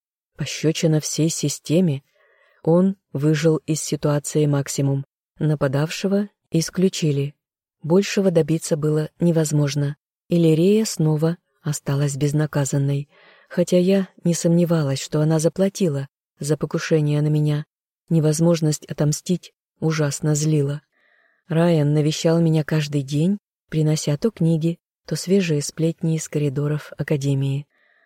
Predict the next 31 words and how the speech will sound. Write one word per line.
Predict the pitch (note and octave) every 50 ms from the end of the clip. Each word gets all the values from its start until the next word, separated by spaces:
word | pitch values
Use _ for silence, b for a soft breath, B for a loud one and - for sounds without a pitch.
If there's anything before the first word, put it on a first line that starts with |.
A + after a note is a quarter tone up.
| _ _ -
Он | D#3+ E3 E3 D#3+
был | D3+ E3 D#3+ D#3+
уверен, | D#3+ D#3 D#3+ E3 D#3+ E3 E3 D#3+ - _ -
что | - - - - E3+
Лирея | E3 F3 F#3 G3+ G#3+ F3+ C#3+ C#3
стоит | C3+ - - D#3 D#3 D#3 D3+ C3+ C3
за | C#3+ D#3+
этим, | D#3+ D#3 C#3+ - - C3+ C3 C3+ _ _ _ _ _ _ _ -
но | F3+ G#3+ A#3
без | F#3+ F3+ D#3 D3+
улик | D3+ D3 D3+ D#3+ - - - - _ _ -
ничего | F3 F3 E3+ - - D#3+ D3 D3+ D#3
не | D3+ D3+
докажешь. | C#3+ D#3 D3 - D#3 D3+ C#3+ C#3+ C#3 - - - _ B B B B B B B
Зато | C#3 D#3+ D3+ - D#3+ D#3
род | D#3 D3+ C#3+ -
Шеридан, | - - D3+ C#3+ D3 C#3 C#3 E3+ G3+ A3 A3 - _ _ _ _ -
похоже, | - C#3 - - D#3 D#3 F#3 G3
окончательно | F3 - - C#3+ C#3 - - E3 F3 - F#3+ E3 D3 C#3 C3
устал | C3 - - - C#3+ C#3 C#3 D3+
от | D3 -
ее | D#3+ D#3 D#3 D#3 D#3+ E3
игр. | D3+ D#3+ E3 D#3+ - _ _ _ _ _ _
Они | D3+ D3+ D#3 D#3+ D#3
были | D3 E3 E3 D#3+
готовы | D#3 F#3+ G3 - E3 C#3+ C3 C#3 C3+
перейти | - C#3 C#3+ D3 C#3+ - D3+ C3+
к | -
решительным | C#3+ D3 D3 - D#3 C#3+ - C#3 C#3 C#3+ C#3+ D3
действиям, | C#3+ F3 G#3+ A#3 - - - F#3 F#3+ F#3 F#3 F3+ F3+
но | F#3 G3 G3+